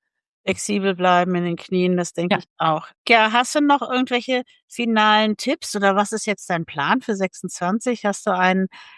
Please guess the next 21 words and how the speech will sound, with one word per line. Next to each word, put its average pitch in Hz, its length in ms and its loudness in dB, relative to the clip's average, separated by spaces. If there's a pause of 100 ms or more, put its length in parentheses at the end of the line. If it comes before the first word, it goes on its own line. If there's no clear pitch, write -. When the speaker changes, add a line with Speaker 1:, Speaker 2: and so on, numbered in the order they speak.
(140)
Speaker 1:
äh, 180 300 4
wie, 170 360 -2
wie 196 180 2
machst 202 280 4
du 185 120 4
weiter, 185 320 4
um 202 80 4
sicherzustellen, 180 760 0
dass 175 140 -2
das - 200 -4
halt 170 160 2
auch 156 80 -2
mit 175 160 -2
der 151 160 2
App 170 200 2
weiter 185 260 2
funktioniert? 170 800 -2
Hast 190 180 -4
du 185 40 -2
da 175 180 2
noch 180 180 0